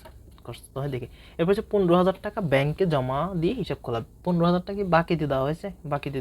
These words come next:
দিলে কি ব্যাংক হিসাব করবে? অবশ্যই না। তাহলে এটা নগদে দেওয়া হয়েছে। তাহলে নগদান হিসাব ডে-, ব্যাংক হিসাব ডেবিট, নগদান হিসাব ক্রেডিট। টাকা চলে গেছে, গ্রহণ করছে ব্যাংক, তাহলে ব্যাংক হিসাব ডেবিট, নগদান হিসাব ক্রেডিট। নগদানটা কোন দিকে আছে?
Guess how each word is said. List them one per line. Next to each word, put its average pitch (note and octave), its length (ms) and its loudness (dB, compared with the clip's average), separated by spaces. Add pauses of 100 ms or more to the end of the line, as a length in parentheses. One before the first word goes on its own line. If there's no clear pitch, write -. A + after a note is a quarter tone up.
দিলে B2+ 220 -6
কি - 140 -6
ব্যাংক D3 200 -4
হিসাব D#3+ 200 -6
করবে? D#3+ 240 -2 (320)
অবশ্যই C3 440 -6
না। A2+ 60 -4 (560)
তাহলে C#3+ 200 -4
এটা D#3 120 0 (100)
নগদে D3+ 380 4
দেওয়া A#2+ 240 4
হয়েছে। B2+ 260 -6 (360)
তাহলে C3 200 0 (100)
নগদান C3+ 400 2
হিসাব G3 220 -2 (460)
ডে-, B2+ 280 2 (640)
ব্যাংক C#3+ 200 4
হিসাব F#3 160 4 (100)
ডেবিট, D#3+ 260 6
নগদান A#2 300 2
হিসাব A#3 180 0 (340)
ক্রেডিট। B2 320 0 (600)
টাকা D3+ 180 2 (100)
চলে C3 220 2
গেছে, C3 180 -4 (540)
গ্রহণ C3 260 0
করছে D3 240 -4
ব্যাংক, A2+ 180 -2
তাহলে C#3 180 -4
ব্যাংক C#3 180 -2
হিসাব F3 200 -2
ডেবিট, F3+ 240 2
নগদান A#2 320 -4
হিসাব G3 160 0 (220)
ক্রেডিট। B2 320 0 (1200)
নগদানটা C#3 460 2
কোন F#3+ 160 0
দিকে D3 200 -2
আছে? C4+ 100 -8